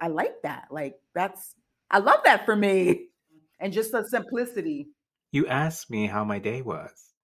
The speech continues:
Speaker 1: It's just the little things.
Speaker 2: It's just the little things that mean so much.
Speaker 1: Yeah.
Speaker 2: Um,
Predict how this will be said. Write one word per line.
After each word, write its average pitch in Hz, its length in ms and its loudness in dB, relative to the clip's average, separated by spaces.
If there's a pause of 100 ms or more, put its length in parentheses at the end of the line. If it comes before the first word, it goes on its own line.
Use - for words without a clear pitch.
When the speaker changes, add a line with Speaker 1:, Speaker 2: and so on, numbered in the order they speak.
(100)
Speaker 1:
It's 269 180 -14
just 392 160 -8
the 208 80 -4
little 190 300 -2
things. 180 680 -10 (180)
Speaker 2:
It's 139 180 -2
just 165 160 -4
the 190 60 0
little 180 280 0
things 160 560 -4 (220)
that 120 160 -8
mean 127 200 -6
so 123 180 -8
much. 120 400 -12 (200)
Speaker 1:
Yeah. 156 220 -4 (360)
Speaker 2:
Um, 117 360 6